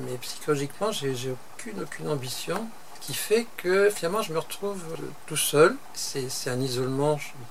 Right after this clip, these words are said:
pense, qui est partagé dans le monde entier, cet isolement. Et donc, cette solitude, elle est, elle est pleine, elle est riche. Le cerveau va pas à droite, à gauche, il est, il se calme. Hein, c'est un peu ce dont on parle. Le cerveau, c'est comme un lac. Et c'est vraiment ça,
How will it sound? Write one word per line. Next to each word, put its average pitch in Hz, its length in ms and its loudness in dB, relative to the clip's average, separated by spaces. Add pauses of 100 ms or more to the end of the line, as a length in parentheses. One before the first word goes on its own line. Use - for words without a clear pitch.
pense, 151 180 4
qui - 120 -8
est - 20 -4
partagé 131 640 -2
dans 120 160 -2
le 117 60 0
monde 123 200 2
entier, 170 380 -2 (260)
cet - 260 -10
isolement. 131 360 -2 (1040)
Et 123 320 2
donc, 165 300 -2
cette 127 180 -2
solitude, 135 580 -6 (400)
elle 156 120 -2
est, 127 240 0
elle 127 180 -6
est 127 180 -8
pleine, 151 340 6 (500)
elle 131 160 -2
est 120 80 0
riche. 143 440 0 (160)
Le 131 60 -2
cerveau 147 380 2
va 151 120 6
pas 165 220 4
à 151 40 10
droite, 147 320 4
à 143 40 -4
gauche, 139 400 -2
il 127 180 -6
est, 151 160 -2
il 139 180 -4
se - 140 0
calme. 131 460 2 (260)
Hein, 139 80 -6
c'est - 140 -8
un 113 60 -8 (100)
peu 139 180 0
ce 120 120 -6
dont 123 180 -6
on 123 40 -4
parle. 139 280 -2
Le 127 180 -6 (600)
cerveau, 135 220 -4
c'est 139 280 -4
comme 131 240 2
un 127 120 0
lac. 151 340 0
Et - 560 -8
c'est - 320 -8
vraiment 190 240 2
ça, 190 240 -4